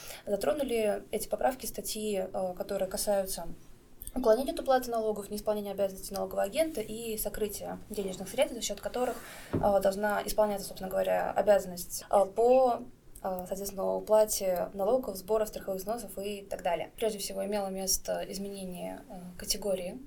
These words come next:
преступления, собственно говоря, с, э, шести-семи лет в зависимости от конкретного состава, смотря какую часть мы, э, соответственно, нормы Уголовного кодекса мы смотрим, до пяти лет.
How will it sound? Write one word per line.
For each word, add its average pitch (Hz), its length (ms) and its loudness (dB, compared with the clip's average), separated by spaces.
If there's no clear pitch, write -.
преступления, 233 720 -2
собственно 202 280 -8
говоря, 196 280 -2
с, - 180 -6
э, 185 480 -6
шести-семи 196 840 -6
лет 185 140 -4
в - 20 -10
зависимости 190 600 -8
от 185 280 -6
конкретного 196 420 -8
состава, 269 360 2
смотря 269 240 -2
какую 240 280 -10
часть 214 320 -2
мы, 196 320 -8
э, 196 420 -4
соответственно, 202 360 -6
нормы 190 220 -4
Уголовного 190 320 -4
кодекса 190 260 -8
мы 190 80 -8
смотрим, 185 380 -10
до 240 160 2
пяти 226 300 -4
лет. 170 220 -6